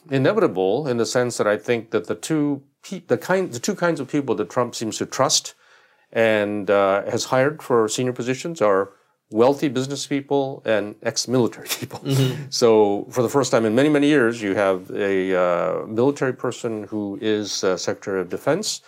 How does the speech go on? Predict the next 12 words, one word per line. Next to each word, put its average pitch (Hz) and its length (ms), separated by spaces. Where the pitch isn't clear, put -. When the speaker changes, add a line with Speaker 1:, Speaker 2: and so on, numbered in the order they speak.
Speaker 1:
You 104 80
have 95 260
a 92 260
military 127 400
person 113 360
who's 95 100
head 104 100
of 87 80
the 98 60
National 92 260
Security 143 320
Council. 151 560